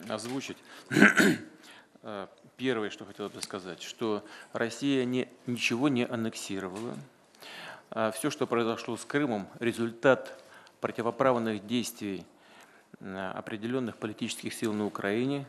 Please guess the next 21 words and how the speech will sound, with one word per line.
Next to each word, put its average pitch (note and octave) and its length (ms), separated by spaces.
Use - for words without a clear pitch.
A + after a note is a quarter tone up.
которые G#2 400
довели G#2 360
дело B2+ 280
до G#2+ 200
государственного G#2 840
переворота. G#2 720
А G#2 380
Крым B2 240
присоединился G#2 540
к - 80
России C3+ 440
в G#2 80
результате G2+ 600
волеизъявления G#2+ 1120
людей, A2 400
проживающих G#2 840
на G2 160
этой G2+ 200
территории. G2+ 680
Это B2+ 260
действие A2+ 640